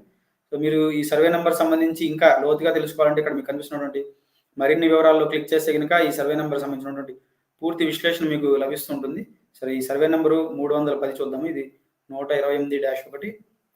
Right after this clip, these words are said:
నూట ఇరవై ఎనిమిది డాష్ రెండు, నూట యాభై డాష్ పద్నాలుగు, మూడు వందల పది డాష్ ఒకటి మనకు కావాల్సినటువంటి సర్వే నంబర్ ఇది. So,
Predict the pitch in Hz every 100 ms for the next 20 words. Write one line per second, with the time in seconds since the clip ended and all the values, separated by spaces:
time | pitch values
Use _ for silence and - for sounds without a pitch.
0 | _ _ 131 135 139 139 139 127 123 120
1 | 127 139 170 202 - _ _ _ _ 131
2 | 135 131 131 131 139 135 127 - 123 123
3 | 143 143 151 196 - _ _ _ _ _
4 | - 131 143 147 147 143 139 135 131 135
5 | 131 135 147 123 117 127 131 135 135 135
6 | 139 135 127 131 135 131 123 123 202 -
7 | _ _ _ _ _ _ _